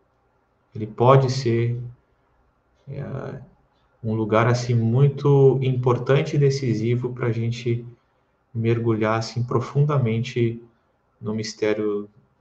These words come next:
no mistério de Deus, né? Então, essa seria um, seria a realidade do, do átrio.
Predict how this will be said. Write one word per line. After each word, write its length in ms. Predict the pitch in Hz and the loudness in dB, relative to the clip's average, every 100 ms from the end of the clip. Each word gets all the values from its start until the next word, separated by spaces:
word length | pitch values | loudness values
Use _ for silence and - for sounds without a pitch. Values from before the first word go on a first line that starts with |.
| _ | _
no 120 | 123 107 | -10 -8
mistério 400 | 107 - 107 104 | -6 -4 -4 -4
de 120 | 98 | -6
Deus, 320 | 92 90 92 | -6 -10 -14
né? 60 | - _ _ _ _ _ _ _ _ _ _ _ _ _ _ _ _ _ | -20 _ _ _ _ _ _ _ _ _ _ _ _ _ _ _ _ _
Então, 640 | - 104 104 104 104 110 - | -6 -4 -4 -6 -8 -10 -8
essa 240 | 110 - | -8 -8
seria 440 | 120 123 113 120 117 | -4 0 4 4 4
um, 340 | 113 110 - - _ _ _ _ _ _ _ _ _ _ _ _ _ | 0 -4 -8 -18 _ _ _ _ _ _ _ _ _ _ _ _ _
seria 360 | - - 104 107 | -6 0 2 2
a 260 | 104 104 | 0 -2
realidade 600 | 104 113 113 104 104 107 | -4 -2 0 0 0 0
do, 360 | 110 107 101 101 | -2 0 0 0
do 220 | 101 101 | 2 2
átrio. 640 | 101 131 135 - 160 - | 4 2 0 -4 -6 -8